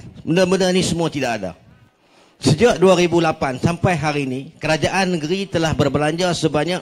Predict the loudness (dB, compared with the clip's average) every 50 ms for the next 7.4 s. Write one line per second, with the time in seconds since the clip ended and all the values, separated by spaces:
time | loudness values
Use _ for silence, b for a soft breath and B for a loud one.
0 | -6 -8 -10 -6 -2 0 0 0 0 -4 -6 -2 0 0 0 0 2 2 2 2
1 | 0 -2 2 4 4 4 4 4 2 0 0 0 -2 -4 -6 -8 -6 -4 -4 -2
2 | 0 0 0 2 0 -2 -2 0 2 2 2 0 -2 B B B B B B B
3 | B B B -6 -6 0 2 4 2 4 4 2 2 4 2 2 2 2 0 0
4 | 2 0 0 0 0 0 2 2 2 2 0 -2 -6 -8 -8 -4 -2 -2 -2 0
5 | -2 -4 -4 -8 -8 -10 -12 -12 -10 -10 -10 -12 -12 -14 -18 -20 -20 _ b b
6 | b b b b b b b -2 0 2 2 2 0 0 -2 0 2 2 2 2
7 | 0 0 0 0 0 0 -2